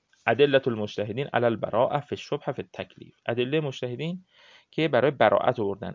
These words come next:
اصل براءت رو در شبهه در تکلیف. شبهه در تکلیف هم گفتیم چه وجوبی چه تحریمی. قد استدلوا علی اصل البراءة فی الشبهة فی التکلیف باقسامها بالکتاب العزیز و سنت الشریفة ایضاً.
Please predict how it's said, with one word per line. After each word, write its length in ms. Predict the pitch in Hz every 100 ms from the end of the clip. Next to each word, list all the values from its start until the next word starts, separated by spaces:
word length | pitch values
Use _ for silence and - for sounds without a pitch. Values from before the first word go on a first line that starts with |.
| -
اصل 280 | 123 - 113
براءت 440 | 104 - - 151
رو 100 | 180
در 120 | 156
شبهه 280 | 113 104 117
در 80 | 110
تکلیف. 440 | - 101 - 107
شبهه 160 | 120 117
در 100 | 117
تکلیف 260 | 113 107
هم 100 | 139
گفتیم 260 | 131 127 107
چه 120 | 123
وجوبی 640 | 123 113 117 113 156 196 233
چه 160 | 127
تحریمی. 640 | 107 98 110 95 95 101 - _ - - - _ _ _ _ _ _ _ _ _ _ _ -
قد 120 | 131 139
استدلوا 560 | 135 139 143 180 131
علی 140 | 127 120
اصل 340 | - 120 120
البراءة 440 | 120 113 120 147
فی 140 | 160 147
الشبهة 320 | - 180 151
فی 100 | 123
التکلیف 480 | - 107 - 151 160
باقسامها 680 | - - - 104 104 143
بالکتاب 480 | 151 113 - 131 131
العزیز 460 | 107 - 107 156 156
و 60 |
سنت 360 | 123 - 151 131
الشریفة 480 | 113 - 107 113 117
ایضاً. 300 | 104 104